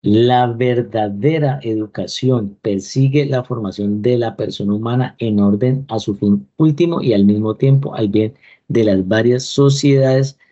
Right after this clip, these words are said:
de las que el hombre es miembro y en cuyas obligaciones participará una vez llegado adulto.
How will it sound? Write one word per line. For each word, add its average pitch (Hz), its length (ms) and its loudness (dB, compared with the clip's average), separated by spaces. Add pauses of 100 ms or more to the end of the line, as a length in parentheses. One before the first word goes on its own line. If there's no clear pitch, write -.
(220)
de 120 220 0
las 117 240 0
que 101 180 0
el 101 140 2
hombre 139 440 2
es 110 140 -4
miembro 147 480 2
y 139 120 2
en 120 120 0
cuyas 120 380 0
obligaciones 107 680 -2
participará 110 1000 -4 (140)
una 110 300 -2
vez 107 200 0
llegado 101 460 0
adulto. - 440 -12